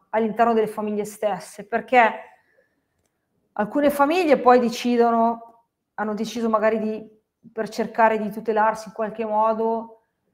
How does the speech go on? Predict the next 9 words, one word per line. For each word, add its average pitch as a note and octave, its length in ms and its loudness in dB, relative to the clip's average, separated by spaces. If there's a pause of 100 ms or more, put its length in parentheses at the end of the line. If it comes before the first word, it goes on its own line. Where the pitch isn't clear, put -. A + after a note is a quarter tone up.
(500)
eh, G3+ 1080 -10
di A3 140 -6
decidere A#3 680 -2
di G#3 100 -10
seguire A3+ 340 0
il A#3 60 -4
percorso A#3 440 -6
dell'adozione G#3 960 -4
speciale. F#3+ 720 -4